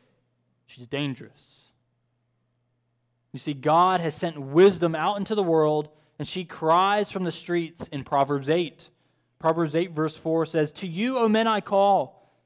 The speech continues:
and my cry is to the children of man. O simple ones, learn prudence.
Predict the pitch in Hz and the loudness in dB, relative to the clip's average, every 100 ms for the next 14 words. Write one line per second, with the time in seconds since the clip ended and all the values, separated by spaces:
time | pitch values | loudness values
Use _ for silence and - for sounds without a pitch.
0 | - 160 214 208 202 202 240 247 226 202 | -4 0 0 0 0 0 2 0 -4 -6
1 | 196 214 202 190 170 175 175 151 196 233 | -4 -2 -2 -2 -2 -2 -2 -2 2 2
2 | 240 - 262 254 233 208 165 165 202 247 | 2 -2 -2 0 2 2 0 2 4 4
3 | 262 254 233 240 269 254 160 - - - | 4 0 -2 -4 -2 0 -2 -4 -20 -20